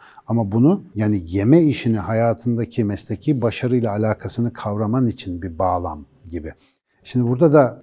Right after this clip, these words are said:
yani o, bunun bir araştırma silsilesine ya da veriye dönüşebilmesi için, yeni bilgi üretebilmesi için insanların bu bağlamı yakalayabilmesi lazım.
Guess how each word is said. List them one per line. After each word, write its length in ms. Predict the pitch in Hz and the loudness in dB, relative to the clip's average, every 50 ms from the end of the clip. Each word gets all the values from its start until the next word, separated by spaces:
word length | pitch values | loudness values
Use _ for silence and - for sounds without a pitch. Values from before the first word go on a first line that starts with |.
| - 127 | -6 -4
yani 280 | 110 107 110 117 120 | -2 0 2 2 4
o, 240 | 120 117 117 117 113 - - _ _ _ _ _ _ _ _ _ _ _ _ _ _ _ - | 4 4 2 0 -2 -8 -18 _ _ _ _ _ _ _ _ _ _ _ _ _ _ _ -2
bunun 240 | - 120 143 151 143 | 2 4 6 8 8
bir 200 | 143 143 143 143 - - | 8 6 6 4 0 -4
araştırma 840 | - 117 117 117 104 - - - - - 123 110 120 120 123 135 151 | -2 0 0 0 0 -4 -8 -12 -8 -8 -6 -2 -2 0 0 0 0
silsilesine 760 | 135 - - 113 98 - - 107 95 98 92 - 101 95 95 98 | -2 -2 -6 -6 -6 -4 -6 -4 -4 -4 -6 -4 -6 -4 -4 -4
ya 140 | 101 92 | -4 -4
da 220 | 101 101 92 90 85 | -4 -4 -4 -4 -4
veriye 480 | 98 101 95 101 107 117 135 135 110 | -4 -2 0 2 4 4 4 4 2
dönüşebilmesi 800 | 98 104 101 98 - - - 95 95 98 101 101 107 104 156 160 | -2 -4 -4 -6 -6 -8 -8 -8 -6 -6 -6 -6 -6 -4 -4 -4
için, 260 | 123 - - 92 87 | -4 -4 -8 -8 -6
yeni 280 | 85 92 101 110 98 90 | -6 -4 -4 -4 -6 -6
bilgi 220 | 95 95 92 107 | -8 -8 -6 -6
üretebilmesi 560 | 110 101 104 92 - 98 92 101 117 123 117 | -6 -6 -6 -8 -8 -10 -8 -8 -8 -8 -8
için 140 | - - 135 | -8 -6 -6
insanların 440 | 110 95 - 113 107 110 104 101 101 | -6 -6 -6 -6 -6 -4 -4 -4 -6
bu 120 | 101 92 | -6 -4
bağlamı 340 | 104 101 101 95 104 101 101 | -2 -2 -2 -2 -4 -6 -6
yakalayabilmesi 800 | 98 95 - - 98 90 95 98 85 98 95 92 87 85 - - | -6 -8 -10 -10 -8 -8 -8 -8 -8 -8 -10 -10 -10 -12 -12 -12
lazım. 320 | 87 76 82 107 151 170 | -12 -10 -8 -8 -8 -8